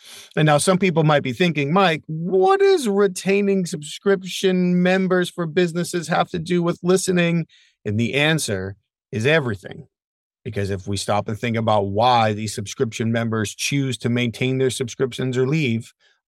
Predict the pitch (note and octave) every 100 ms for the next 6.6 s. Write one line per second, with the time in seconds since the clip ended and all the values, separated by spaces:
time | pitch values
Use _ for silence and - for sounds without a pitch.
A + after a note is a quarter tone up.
0 | - G#2 G#2 A#2+ A#2+ B2 D#3 D3 B2 G2+
1 | G#2 G2+ G#2 G2+ A2 A#2 A2 G#2+ G#2+ G2+
2 | F#2 G2 G#2+ - G#2+ F#2+ G2+ G2+ G#2+ G#2+
3 | G#2 - - D3+ B2+ A2 G#2 G2 - G2
4 | F#2 A#2 D3 G2+ F2+ D#2+ A#2 - _ _
5 | - A#2 C#3 B2 F#2+ G2 A2 G#2 G2 F2+
6 | F#2+ - A2+ A2+ A#2+ -